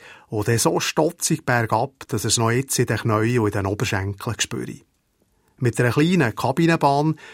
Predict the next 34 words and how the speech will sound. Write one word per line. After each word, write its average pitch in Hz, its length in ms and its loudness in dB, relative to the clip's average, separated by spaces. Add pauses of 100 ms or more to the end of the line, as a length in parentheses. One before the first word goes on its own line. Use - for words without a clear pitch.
(120)
sei - 140 -6
es - 100 -2
dann 117 140 2
wieder 123 180 2
bergauf 127 760 -2 (140)
und 110 120 -6
nach 101 120 -2
weiteren 151 380 2
zwei 143 240 0
Stunden 135 420 0 (320)
sei - 160 -4
er 101 120 0
im 92 120 -2
Ziel 95 380 -2
gsi. 107 320 -8 (380)
Auf - 120 -10
der - 100 0
Sonnenterrasse 131 840 2
von 104 140 -4
der 95 100 -6
Bergbeiz, - 920 -6 (360)
bei 101 100 -2
einem 90 220 -4
kühlen 117 480 2
Bier 135 420 0 (380)
und 110 140 -2
nachher 110 200 2
auch 117 100 4
noch 120 100 2
gleich 127 180 -2
bei - 80 -2
einem 95 200 -2
Stück - 380 -4
Aprikosenkuchen 120 1200 -2